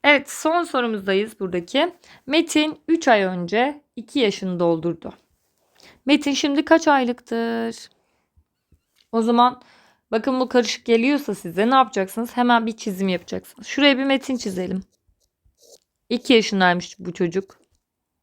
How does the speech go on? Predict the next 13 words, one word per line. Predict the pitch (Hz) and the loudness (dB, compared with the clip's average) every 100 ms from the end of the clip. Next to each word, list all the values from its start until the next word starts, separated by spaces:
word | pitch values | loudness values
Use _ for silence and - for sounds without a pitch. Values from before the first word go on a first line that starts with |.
| _ _ _ _ _ _ _ _ _ _ _ _ _ _ - - _ _ _ _ _ _ _ _ _ 208 | _ _ _ _ _ _ _ _ _ _ _ _ _ _ -20 -20 _ _ _ _ _ _ _ _ _ -2
<laughs> | 180 - 240 - - _ _ _ _ _ _ _ _ _ _ _ - - - - - - | -2 2 2 2 -4 _ _ _ _ _ _ _ _ _ _ _ -20 -20 -18 -18 -12 4
Bu | 320 403 415 _ - | 8 8 4 _ -4
üç | 311 - | 0 4
ay | 269 | 4
öncesi | 208 185 185 180 180 | 4 2 -2 0 0
olsun. | 165 - - - _ - | 0 -4 -18 -20 _ -4
Önce | 226 247 294 | -2 2 2
dediği | 302 240 302 | 4 4 2
için | 320 247 202 | 2 0 2
geri | 233 233 | 2 4
geri | 226 | 2
gidiyorum | 175 165 165 165 | 2 2 2 0
çocuklar. | - 165 165 175 190 | -4 -8 -6 -6 -6